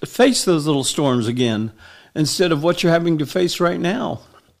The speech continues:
I'm here to tell you tonight what you're facing right now is about to be overwhelmed by the strength of God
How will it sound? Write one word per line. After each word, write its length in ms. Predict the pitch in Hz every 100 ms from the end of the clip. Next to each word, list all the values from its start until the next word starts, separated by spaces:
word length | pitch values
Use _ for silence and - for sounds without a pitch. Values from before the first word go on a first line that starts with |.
| _ _ _ -
I'm 180 | - 185
here 160 | 202 240
to 120 | 180
tell 200 | 170 202
you 140 | 208
tonight 360 | 180 190 202 202
what 180 | 180 190
you're 120 | 180
facing 400 | - 196 190 190
right 200 | 185 185
now 500 | 190 220 208 160 151 _ _ _ _
is 160 | - 139
about 320 | 170 175 190
to 80 | -
be 180 | 160 180
overwhelmed 600 | 175 180 180 175 175 175
by 120 | 156
the 160 | 147 135
strength 480 | - - 202 202 202
of 160 | 165
God 480 | 170 180 139 127 156